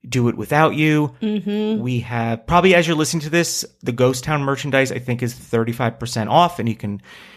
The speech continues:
Speaker 1: find it at ghost town pod dot com slash shop, I think. And we have promo codes for any other time for
Speaker 2: Mm-hmm.
Speaker 1: our patrons. And there is a new, there's the new patron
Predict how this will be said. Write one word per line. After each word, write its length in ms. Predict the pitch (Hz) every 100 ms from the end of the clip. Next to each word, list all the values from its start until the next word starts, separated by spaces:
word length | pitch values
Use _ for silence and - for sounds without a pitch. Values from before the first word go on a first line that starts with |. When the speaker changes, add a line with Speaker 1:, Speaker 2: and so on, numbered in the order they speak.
| _
Speaker 1:
find 260 | - 123 113
it 120 | 110
at 140 | 107
ghost 340 | 113 113 110 -
town 580 | 120 113 113 117 117 - _
pod 380 | - 117 110 110
dot 300 | 107 101 -
com 520 | - 117 117 113 117 117
slash 360 | - 113 101 -
shop, 340 | - 160 170
I 80 | 165
think. 500 | - 165 151 151 - - - _ _ _
And 380 | 139 107 107 113
we 220 | 107 117 101
have 520 | 107 101 95 - - _ _ -
promo 320 | 190 175 156
codes 280 | - 151 139
for 140 | - 98
any 180 | 127 127
other 160 | 165
time 560 | - 156 151 151 147 147
for 560 | - 196 127 127 123 127
Speaker 2:
Mm-hmm. 80 | -
Speaker 1:
our 200 | 98 104
patrons. 840 | 110 - 175 170 160 151 151 143 - - - -
And 240 | 117 117 120
there 120 | 135
is 140 | 139
a 80 | 151
new, 500 | 139 143 147 147 147 - _ _ _ _ _ _ _ _
there's 360 | - 123 120 110
the 220 | 117 113
new 260 | 117 139 151 _ _ _
patron 600 | - 139 123 131 127 123